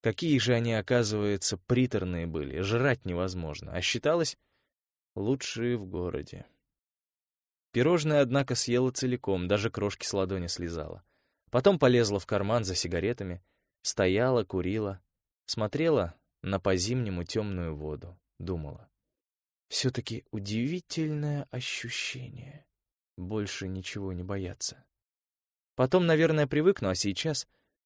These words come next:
в точности как в детстве, когда косу отрезала.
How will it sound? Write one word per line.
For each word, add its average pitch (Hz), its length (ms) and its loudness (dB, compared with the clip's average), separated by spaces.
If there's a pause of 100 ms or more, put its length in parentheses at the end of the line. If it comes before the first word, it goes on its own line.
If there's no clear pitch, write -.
(140)
в - 80 -18
точности - 560 0
как 123 240 -2
в 107 100 -6
детстве, 104 540 -4 (380)
когда 104 500 0 (760)
косу - 520 -2 (420)
отрезала. 92 760 -2